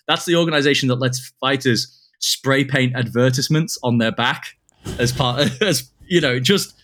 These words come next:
absolutely mad shit. And then Mick Parkin as well. Mick Parkin made his debut on this card against Jamal Pogue and looked to, looked to cut, looked to cut above. And, you know, he's, he's, he's another, like, young guy coming through, training with Phil DeFries, training with Tommy Aspinall. And,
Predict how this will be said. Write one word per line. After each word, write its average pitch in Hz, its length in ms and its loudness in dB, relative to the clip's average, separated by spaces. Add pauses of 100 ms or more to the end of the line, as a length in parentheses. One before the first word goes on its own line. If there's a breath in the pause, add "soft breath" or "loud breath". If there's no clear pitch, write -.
(140)
absolutely 160 480 2
mad 139 320 2
shit. 127 380 0 (160 loud breath)
And 151 120 2
then 165 160 4
Mick 190 160 0
Parkin 180 400 0
as 127 140 -2
well. 147 160 2
Mick - 160 -6
Parkin 156 360 -2
made 127 140 2
his 123 120 0
debut 123 320 0
on 117 80 -2
this 113 120 -4
card 117 240 -4
against 113 220 -4
Jamal 127 320 2
Pogue 135 280 2 (340 loud breath)
and 127 360 0
looked 143 260 -2
to, 131 180 -4
looked 143 180 0
to 123 60 -8
cut, 151 300 -8
looked 131 200 -2
to 117 80 -10
cut 131 240 -2
above. 120 280 0
And, 104 120 -2 (360 soft breath)
you 127 60 -2
know, 113 120 0
he's, 151 320 0
he's, 156 260 0
he's 143 300 2
another, 127 380 2 (100)
like, 110 240 -8
young 147 180 2
guy 135 240 2
coming 127 320 4
through, 120 360 0 (220 soft breath)
training 151 300 0
with 131 200 -2 (420)
Phil 139 160 4
DeFries, 123 440 2
training 160 300 0
with 127 100 -2
Tommy 127 240 0
Aspinall. 123 500 -2
And, 117 320 -2